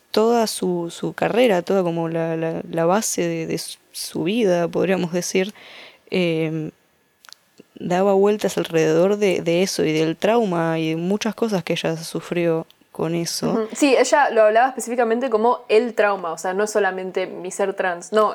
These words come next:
Speaker 1: Claro,
Speaker 2: el trauma
Speaker 1: el trauma,
Speaker 2: asociado
Speaker 1: claro,
Speaker 2: a
Speaker 1: exactamente.
Speaker 2: ser una persona queer, es la palabra que usó.
Speaker 1: Ujú.
Speaker 2: Em,
Speaker 1: Em,
Speaker 2: eso, sí, eso, sí.
Speaker 1: e-, eso, como que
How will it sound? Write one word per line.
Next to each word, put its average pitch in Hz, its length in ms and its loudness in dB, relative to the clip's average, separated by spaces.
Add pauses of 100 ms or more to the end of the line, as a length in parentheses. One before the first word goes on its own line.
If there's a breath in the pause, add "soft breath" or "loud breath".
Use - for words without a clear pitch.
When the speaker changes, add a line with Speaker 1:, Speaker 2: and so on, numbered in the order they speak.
Speaker 1:
Claro, 190 360 2
Speaker 2:
el - 40 -4
trauma 240 400 4
Speaker 1:
el - 40 -2
trauma, 190 300 2
Speaker 2:
asociado 220 720 4
Speaker 1:
claro, 170 340 0
Speaker 2:
a - 20 -2
Speaker 1:
exactamente. 170 480 0
Speaker 2:
ser 240 160 4
una 233 180 2
persona 214 580 0 (120)
queer, 196 380 2 (140)
es 190 100 -6
la 190 80 2
palabra 185 340 2
que 185 60 -6
usó. 185 420 0
Speaker 1:
Ujú. 180 380 0
Speaker 2:
Em, 190 680 -2 (480)
Speaker 1:
Em, 170 500 -2
Speaker 2:
eso, 220 600 4
sí, 208 300 -4
eso, 185 200 -8
sí. 185 200 -8 (280)
Speaker 1:
e-, - 220 -4
eso, 175 340 -2
como 170 240 -2
que 170 360 -2